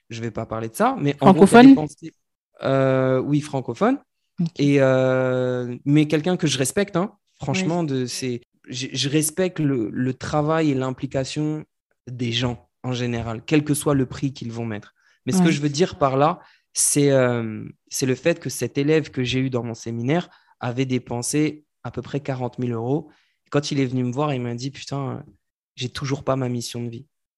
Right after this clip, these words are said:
Speaker 1: Et
Speaker 2: Ah
Speaker 1: toi,
Speaker 2: ouais.
Speaker 1: je passe trois jours avec toi. J'ai mis trois mille euros, parce que c'était un séminaire en, en physique. »
Speaker 2: Mhm.
Speaker 1: Donc, ça dépend, il coûte entre deux et quatre mille euros, selon ce qu'on fait dans les séminaires, peu importe. Et il me dit, «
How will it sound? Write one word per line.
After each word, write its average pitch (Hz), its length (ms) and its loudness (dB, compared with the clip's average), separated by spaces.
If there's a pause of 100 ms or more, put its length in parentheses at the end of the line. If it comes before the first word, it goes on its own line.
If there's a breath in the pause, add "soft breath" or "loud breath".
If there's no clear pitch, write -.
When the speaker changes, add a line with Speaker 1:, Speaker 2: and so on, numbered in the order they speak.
(360)
Speaker 1:
Et 196 80 -2
Speaker 2:
Ah 170 40 -4
Speaker 1:
toi, 165 120 2
Speaker 2:
ouais. 156 40 0
Speaker 1:
je 151 100 -6
passe 123 180 -4
trois 143 260 0
jours 131 240 -2
avec 120 260 -4
toi. 139 360 -4 (360)
J'ai 123 180 -4
mis 120 140 0
trois - 220 -2
mille 139 160 2
euros, 131 280 0
parce - 140 -18
que - 40 -18
c'était - 140 -10
un 117 80 -6
séminaire 123 460 -4
en, 113 340 -10
en 113 80 -10
physique. » 117 480 -10 (380)
Speaker 2:
Mhm. 180 220 2
Speaker 1:
Donc, 127 120 -8
ça 127 120 0
dépend, 117 340 2
il 127 100 0
coûte - 220 -10
entre 117 240 -8
deux 120 140 -2
et 123 40 0
quatre 117 220 -8
mille 117 140 -6
euros, 123 460 -4
selon 123 300 -6
ce - 80 -8
qu'on 123 120 -8
fait 127 140 -2
dans 123 120 -2
les 117 80 -2
séminaires, 113 480 -6
peu - 100 -6
importe. - 360 -6 (360)
Et 123 60 -4
il 123 60 0
me 123 60 -2
dit, « 131 300 -6